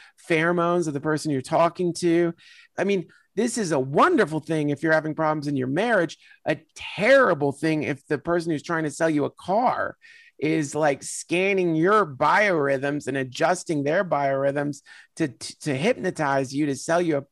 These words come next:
fucking clunker, or even worse, someone who's trying to fuck you, or even, you know, even worse, someone who's trying to scam you or con you, you know? So, you know, w-,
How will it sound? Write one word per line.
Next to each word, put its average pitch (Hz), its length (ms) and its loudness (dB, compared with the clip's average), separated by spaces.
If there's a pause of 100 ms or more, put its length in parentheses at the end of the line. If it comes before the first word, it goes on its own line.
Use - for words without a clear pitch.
(200)
fucking 143 340 -2
clunker, 165 520 -2 (300)
or 170 120 2
even 185 280 0
worse, 190 320 2
someone 156 220 -2
who's 139 140 -6
trying 131 240 -4
to 120 80 -8 (180)
fuck 208 300 4
you, 196 280 4 (320)
or 175 120 2
even, 185 280 0
you 165 100 -2
know, 156 200 2
even 170 300 0
worse, 165 200 0
someone 156 140 -4
who's 135 100 -6
trying 139 200 -4
to 127 60 -2
scam 180 560 -2
you 147 120 -2
or 131 60 -4
con 185 480 -2
you, 180 260 2 (340)
you 170 120 0
know? 180 160 0
So, 175 240 -2 (400)
you 220 200 -2
know, 170 160 2
w-, 156 320 -8